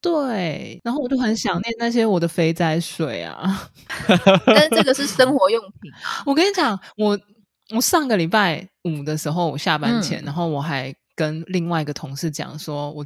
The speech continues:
Speaker 1: 决定要带一瓶肥仔水回家爽一下。然后他就说：“没问题，多带几瓶。”可是我那时候就嫌背包重，因为我带了一大堆东西回家，然后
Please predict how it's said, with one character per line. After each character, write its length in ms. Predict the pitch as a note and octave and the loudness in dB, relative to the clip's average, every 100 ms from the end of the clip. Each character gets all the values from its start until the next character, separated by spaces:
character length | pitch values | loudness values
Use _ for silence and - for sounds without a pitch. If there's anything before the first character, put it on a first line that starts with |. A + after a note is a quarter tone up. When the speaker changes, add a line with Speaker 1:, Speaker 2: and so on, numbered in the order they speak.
| - | -8
Speaker 1:
决 140 | C#3+ | -6
定 100 | D#3+ | -4
要 120 | D#3+ E3+ | -6 -4
带 240 | - D3+ | 0 0
一 40 | |
瓶 320 | D3+ D#3 C#3 C#3 | -2 -8 -10 -8
肥 200 | D3 C#3+ | -8 -6
仔 180 | C#3 | -6
水 200 | D3+ D#3 | -6 -8
回 140 | C#3+ - | -8 -6
家 100 | D3+ | -6
爽 360 | - - E2 | -6 -10 -12
一 20 | C#3+ | -8
下。 260 | - - - - - - - | -8 -8 -14 -20 -20 -20 -14
然 120 | G3 G#3 | -2 -2
后 360 | - - D#4 - - - | 2 2 2 0 -14 -6
他 100 | C4+ | -2
就 140 | C4+ | 0
说 340 | B3 A3+ A3 A3+ - | 0 0 0 -6 -8
：“没 160 | D#3 | -4
问 120 | D#3+ D#3 | -4 -6
题， 140 | - - | -8 -4
多 120 | F3 | 0
带 140 | F3 | 2
几 200 | C#3+ B2 | 0 -6
瓶。” 240 | - - F3 | -12 -16 -8
可 80 | F3+ | -2
是 80 | A3 | -2
我 60 | |
那 80 | A3 | -2
时 80 | G#3 | -4
候 20 | |
就 80 | G#3+ | -2
嫌 280 | - E3 D3+ | 0 0 0
背 180 | D#3 D3+ | -2 0
包 200 | D3+ D#3 | 0 -2
重， 220 | - D#3+ E2+ - _ _ - | -4 -6 -8 -20 _ _ -6
因 80 | |
为 60 | A#3+ | -2
我 60 | E3+ | 2
带 160 | G#3 | 2
了 60 | E3 | 2
一 40 | |
大 80 | F3 | 0
堆 140 | E3+ | -2
东 240 | F3 D#3 E3 | -4 -4 -4
西 100 | E3+ | -4
回 180 | D#3 C3 | -6 -8
家， 220 | - - | -12 -12
然 120 | D#3+ | -10
后 220 | E3+ D#3+ | -6 -6